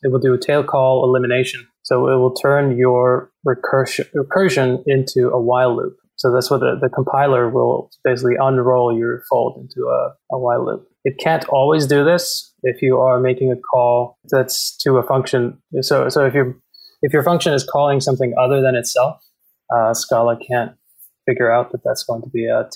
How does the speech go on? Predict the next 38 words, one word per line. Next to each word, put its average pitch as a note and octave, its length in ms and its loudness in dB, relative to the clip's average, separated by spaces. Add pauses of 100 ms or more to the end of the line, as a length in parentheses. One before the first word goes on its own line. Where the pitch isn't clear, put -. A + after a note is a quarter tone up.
tail A#2+ 160 0
call. C#3 420 -2 (420)
So C#3 180 0
a C3+ 60 0
tail D#3 220 2
call, C3 600 2
uh, A#2+ 240 2
for C3+ 100 -2
those A#2+ 220 -2
who, A#2 220 -2 (200)
who C3+ 60 -8
don't A#2+ 220 -4
know, A#2 200 -4
it's - 100 -4
a C3 60 -2
call D3+ 400 0
out C#3 200 2
of C3 100 -2
the C3 100 -2
function, A#2+ 760 -4
which C3+ 200 -6
is B2 80 -4
go-, C3+ 240 0
which A#2+ 160 -4
is B2 100 -6
the A#2+ 80 0
last A#2+ 680 -2 (140)
step - 400 -2 (360)
of, A#2+ 120 0 (200)
of B2+ 140 0
that - 180 0
function. - 300 -6 (160)
So C3+ 100 0
there's B2+ 180 2
no C#3 180 2
further C#3+ 400 0
work B2+ 280 2
to - 80 -20